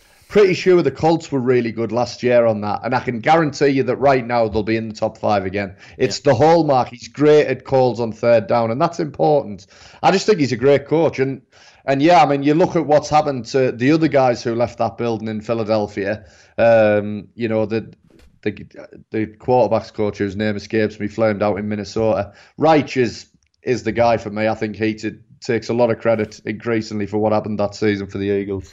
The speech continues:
Speaker 2: So we're both going Colts, yeah?
Speaker 1: Yep.
Speaker 2: Next game on the list, it's the Chargers going to the Dolphins. I'm taking the Chargers, you're taking the Chargers.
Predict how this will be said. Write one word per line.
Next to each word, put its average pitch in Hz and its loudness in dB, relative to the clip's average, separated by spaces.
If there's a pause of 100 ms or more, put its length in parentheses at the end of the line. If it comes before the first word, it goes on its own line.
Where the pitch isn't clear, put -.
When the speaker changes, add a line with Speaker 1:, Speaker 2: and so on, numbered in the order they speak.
(160)
Speaker 2:
So - -2
we're 139 2
both 139 0
going 127 0
Colts, 123 -2
yeah? 139 -2 (1040)
Speaker 1:
Yep. 165 2 (260)
Speaker 2:
Next 180 -2
game 185 2
on 170 2
the 165 2
list, 170 0
it's 151 -4
the 139 -8
Chargers 156 0
going 147 -2
to - -10
the 135 0
Dolphins. 160 0
I'm 143 0
taking 131 -2
the 127 -4
Chargers, 151 0
you're 127 0
taking 107 -4
the 107 -2
Chargers. 110 0